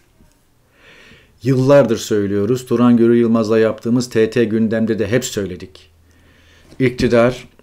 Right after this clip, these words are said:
kendi sermayesini oluşturdu, kendi sermayesini yarattı falan diyorlar ya, böyle bir şey yok. İktidar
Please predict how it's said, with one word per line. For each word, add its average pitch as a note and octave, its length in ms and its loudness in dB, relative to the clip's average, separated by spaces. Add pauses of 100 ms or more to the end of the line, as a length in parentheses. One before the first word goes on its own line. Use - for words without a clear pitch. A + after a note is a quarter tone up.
(880)
kendi B2+ 300 0
sermayesini A#2 720 2
oluşturdu, G#2+ 800 -4
kendi A2 380 -6
sermayesini A2+ 760 -2
yarattı A2 540 -6
falan A2 400 -2
diyorlar B2 340 0
ya, F#2 160 -8
böyle C3 240 2
bir A#2+ 60 -2
şey F2+ 240 -10
yok. A2 340 -8 (1700)
İktidar C#3 680 -2